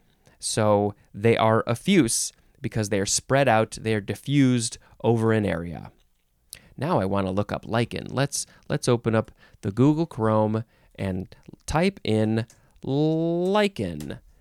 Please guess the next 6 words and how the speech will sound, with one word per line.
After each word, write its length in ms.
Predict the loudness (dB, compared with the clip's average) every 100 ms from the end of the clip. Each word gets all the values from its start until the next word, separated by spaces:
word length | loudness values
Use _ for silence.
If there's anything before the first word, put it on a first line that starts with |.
| _ _
Now 160 | 0 2
this 200 | 2 2
is 140 | -2
not 440 | 0 2 2 -2 -12 _ _ _
the 240 | -2 0
lichen, 840 | 2 2 2 0 -2 0 0 -2